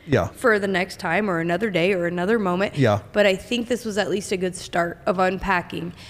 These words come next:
Speaker 2: And so maybe you have questions, maybe we've opened some doors, and maybe opened some wounds, uh, that maybe you haven't talked about or been willing to think about for a while. And, you know, I think you said the word honor, and I think sometimes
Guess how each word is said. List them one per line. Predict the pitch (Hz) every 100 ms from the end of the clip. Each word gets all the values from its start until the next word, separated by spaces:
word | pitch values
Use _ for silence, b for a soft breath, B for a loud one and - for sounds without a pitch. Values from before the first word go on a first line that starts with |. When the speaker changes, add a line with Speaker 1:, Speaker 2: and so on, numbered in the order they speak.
| B -
Speaker 2:
And | 233
so | 254
maybe | 233 233 262
you | 254
have | 247
questions, | - 220 - 277 285 262
maybe | 226 202 214 220 214 -
we've | - 208 196 - _ -
opened | 214 220 214
some | 202 226 196
doors, | 185 214 233 B B -
and | 233
maybe | 233 269 320
opened | 254 277
some | 285 247
wounds, | 277 277 240 - B B -
uh, | 240 233 208 196 196
that | 220
maybe | 226 233
you | 285
haven't | 285
talked | 262 269 277
about | 254 202
or | - 196
been | 220 220
willing | 226 240 233
to | 233
think | - - 240
about | 233 190 185
for | -
a | 190
while. | 180 170 185 226 247 B B B
And, | - 262
you | 302
know, | 269 -
I | 240
think | 247 285 240
you | 233
said | - 285
the | 262
word | 202 170
honor, | 180 185 175
and | 180
I | 180
think | 220 208
sometimes | 226 233 220 196 180